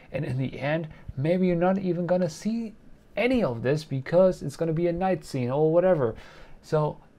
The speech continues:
please, set your lights, camera first. Have a certain look in mind when you build something like that. I knew that I'm gonna use an H D R I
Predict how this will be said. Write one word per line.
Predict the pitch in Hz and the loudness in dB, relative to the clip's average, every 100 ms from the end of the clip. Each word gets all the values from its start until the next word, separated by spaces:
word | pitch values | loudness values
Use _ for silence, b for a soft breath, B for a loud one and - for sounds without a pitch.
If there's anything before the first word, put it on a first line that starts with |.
| - | -20
please, | - 143 117 - - - - | -2 0 0 -4 -20 -20 -20
set | - - 180 180 | -8 2 2 2
your | 139 | 2
lights, | 139 156 170 - - - - | 4 4 4 -2 -20 -20 -14
camera | - 139 139 131 127 - - - | -4 -4 -2 -4 -6 -14 -20 0
first. | 139 107 - - - - | 4 4 0 -18 -20 -20
Have | - 156 170 170 | -8 -2 -2 -2
a | 151 | -6
certain | - 170 165 165 156 - | -2 -2 -2 -4 -4 -6
look | 127 120 147 151 - | 2 4 4 2 -10
in | 139 120 123 | -6 -4 0
mind | 127 123 110 | 0 0 -2
when | 117 110 | -4 -4
you | 110 | -4
build | 107 123 127 | 0 2 0
something | - 101 104 123 104 | -6 -14 -14 -16 -14
like | 101 | -14
that. | - - - - - | -12 -12 -14 -20 -10
I | - 165 185 | -2 0 2
knew | 160 135 135 131 - - | 2 0 0 -4 -6 0
that | 123 | 2
I'm | 120 | 2
gonna | 123 127 | 0 0
use | 117 120 131 123 | -2 -2 -2 -4
an | 139 127 - | -8 -8 -4
H | 156 - | -4 0
D | 139 | 0
R | 127 | 2
I | 120 120 | 0 -2